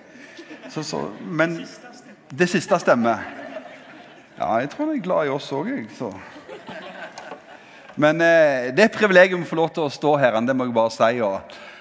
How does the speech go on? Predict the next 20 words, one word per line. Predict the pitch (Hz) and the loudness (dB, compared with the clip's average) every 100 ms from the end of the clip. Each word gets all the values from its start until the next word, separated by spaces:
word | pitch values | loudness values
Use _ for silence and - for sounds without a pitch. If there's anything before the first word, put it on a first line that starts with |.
| - _ | -20 _
og | - 123 123 | -2 2 2
jeg | 127 | 0
håper | 139 110 127 | -2 -2 -2
dere | 143 139 143 | -4 -4 -6
synes | 143 131 | -6 -6
det | 139 | -6
er | 117 | -6
et | |
privilegium | 123 117 127 131 123 | -4 0 0 -2 -6
å | |
få | 113 120 | -6 -6
lov | 117 | -6
til | 117 | -6
å | |
gå | 110 170 | -4 -4
i | 175 | -4
en | - | -4
så | 120 | -4
god | 113 117 | -4 -2
kirke. | 101 - - | -4 -2 -2